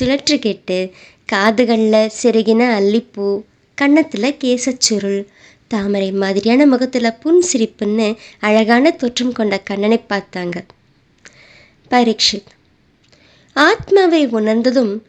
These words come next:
அறிவாளியோட தாபம் நீங்கிடுற மாதிரி, இந்த பெண்மணிகளும் அன்பனான கண்ணனோட கதைகளை செவிமடுத்து, அவர்கிட்டயே உள்ளத்தை பறிகொடுத்து, கண்களால அவரை பருகி, உள்ளத்துல அவரை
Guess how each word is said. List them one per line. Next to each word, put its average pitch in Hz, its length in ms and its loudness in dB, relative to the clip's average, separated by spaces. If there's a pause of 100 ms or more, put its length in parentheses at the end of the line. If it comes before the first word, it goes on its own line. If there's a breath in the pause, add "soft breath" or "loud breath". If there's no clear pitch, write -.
(180)
அறிவாளியோட 277 840 4
தாபம் 240 500 4
நீங்கிடுற 214 540 2
மாதிரி, 190 560 -4 (160 loud breath)
இந்த 247 320 0
பெண்மணிகளும் 269 760 4 (280 loud breath)
அன்பனான 269 680 2 (100)
கண்ணனோட 247 680 2
கதைகளை 233 600 2
செவிமடுத்து, 190 680 -2 (260 loud breath)
அவர்கிட்டயே 320 720 2
உள்ளத்தை 220 500 0
பறிகொடுத்து, 202 760 -4 (380 loud breath)
கண்களால 208 500 2
அவரை 240 540 2
பருகி, 214 480 2 (340 loud breath)
உள்ளத்துல 392 380 4
அவரை 226 460 0